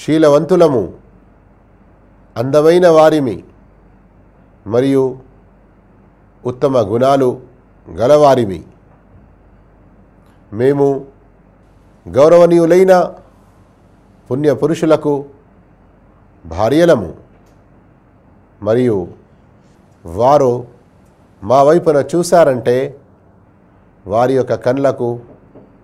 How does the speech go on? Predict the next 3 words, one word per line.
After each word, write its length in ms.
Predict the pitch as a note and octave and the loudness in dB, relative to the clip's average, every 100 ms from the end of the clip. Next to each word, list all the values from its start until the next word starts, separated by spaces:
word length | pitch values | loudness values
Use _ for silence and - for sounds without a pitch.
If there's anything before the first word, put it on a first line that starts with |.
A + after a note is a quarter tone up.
| _ - | _ -10
ఎంతో 600 | B2+ C3 C3+ C3 A#2+ G2 - | -10 -6 -4 -2 -2 -4 -4
చలువ 460 | C#3 D3+ B2 G#2+ - _ _ _ _ _ _ _ _ _ G2+ | -2 0 0 -2 -10 _ _ _ _ _ _ _ _ _ -10
లభిస్తుంది. 640 | A2+ B2+ B2+ F#2 E2 D#2+ | -4 -4 -4 -10 -14 -16